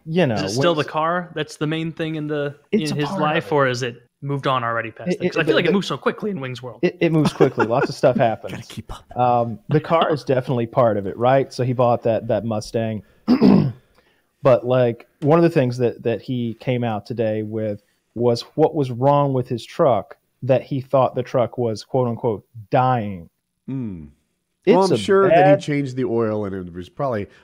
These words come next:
Speaker 3: all sorts of brass parts in there and things
Speaker 1: No,
Speaker 3: come out.
Speaker 1: no.
Speaker 3: No? No?
Speaker 1: It was a bad oil sensor, a one hundred dollar part. Um, but because of that, it was dying and unreliable.
Speaker 2: Did he
Speaker 1: Um,
Speaker 2: know that prior to the purchase
Speaker 1: oh,
Speaker 2: or
Speaker 1: yeah.
Speaker 2: no?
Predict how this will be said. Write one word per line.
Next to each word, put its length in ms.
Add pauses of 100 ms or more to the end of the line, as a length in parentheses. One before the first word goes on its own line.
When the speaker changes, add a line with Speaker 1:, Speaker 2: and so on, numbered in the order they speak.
Speaker 3:
all 160
sorts 240
of 140
brass 280
parts 440
in 100
there 400
and 140 (220)
things 100
Speaker 1:
No, 240
Speaker 3:
come 160
out. 280
Speaker 1:
no. 280
Speaker 3:
No? 320 (340)
No? 180
Speaker 1:
It 120
was 100
a 120
bad 360
oil 240
sensor, 560 (260)
a 160
one 200
hundred 180
dollar 240
part. 380 (600)
Um, 420
but 180
because 320
of 80
that, 400 (160)
it 160
was 260 (280)
dying 680
and 220
unreliable. 880 (560)
Speaker 2:
Did 240
he 160
Speaker 1:
Um, 60
Speaker 2:
know 180
that 380
prior 380
to 140
the 80
purchase 460
Speaker 1:
oh, 120
Speaker 2:
or 80
Speaker 1:
yeah. 40
Speaker 2:
no? 280